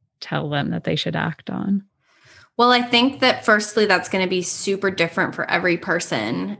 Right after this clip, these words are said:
Speaker 2: And, um, it's, it's again, a process of just tuning in. And like I said,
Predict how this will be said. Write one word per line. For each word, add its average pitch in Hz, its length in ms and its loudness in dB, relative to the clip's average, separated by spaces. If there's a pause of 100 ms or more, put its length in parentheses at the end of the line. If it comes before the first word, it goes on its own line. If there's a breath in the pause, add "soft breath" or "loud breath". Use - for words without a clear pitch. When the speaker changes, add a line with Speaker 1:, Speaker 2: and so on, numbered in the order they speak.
Speaker 2:
And, 175 760 2
um, 165 680 -2
it's, - 720 -4
it's - 380 -8
again, 180 480 0
a 190 100 -4
process 180 720 0
of 175 180 -4
just - 480 -6 (1500 soft breath)
tuning 214 480 2
in. 180 380 2
And 175 100 0
like 180 180 2
I 185 100 4
said, 185 440 2